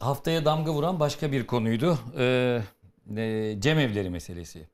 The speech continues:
Cumhurbaşkanı seçim öncesinde dedi ki cemevlerini Kültür Başkanlığı kurulacak. Kültür Bakanlığı'na bağlı Kültür Başkanlığı adı altında toplayacağız dedi. Tabii Alevi vatandaşlarımız buna tepki gösterdi.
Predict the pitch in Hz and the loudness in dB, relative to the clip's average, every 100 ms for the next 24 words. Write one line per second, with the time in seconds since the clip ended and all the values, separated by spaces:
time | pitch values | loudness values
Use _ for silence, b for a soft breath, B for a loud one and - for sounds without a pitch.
0 | - 107 143 175 151 143 - 139 147 202 | -10 -2 0 2 4 4 2 0 0 -2
1 | - _ _ _ _ _ - - 160 165 | -6 _ _ _ _ _ -12 -2 0 2
2 | 208 180 147 127 127 147 139 165 175 196 | 4 4 4 4 2 0 0 0 0 0
3 | - 131 156 175 156 131 135 151 190 - | -2 2 2 4 4 4 2 2 -2 -2
4 | 151 196 165 135 - 123 110 101 98 98 | -2 0 2 2 2 -2 -4 -6 -10 -8
5 | 117 110 104 156 - 123 - 123 117 113 | -6 -4 -2 -4 -4 -6 -2 0 0 0
6 | 107 107 104 107 131 123 175 156 143 - | -2 -2 0 4 6 6 2 -4 -6 -4
7 | 147 117 104 - 107 110 147 135 117 101 | -2 -2 -2 -4 -4 -2 2 2 2 0
8 | 160 190 165 160 135 123 123 113 104 110 | -2 0 0 0 -2 0 2 2 -2 0
9 | 190 - 147 123 - 143 143 131 123 - | 0 2 0 -2 0 0 2 2 0 0
10 | 120 113 107 120 143 139 139 151 123 - | 0 0 -2 -2 -2 -2 -2 -2 -4 -2
11 | 135 110 101 107 104 143 214 | 0 0 0 2 4 4 2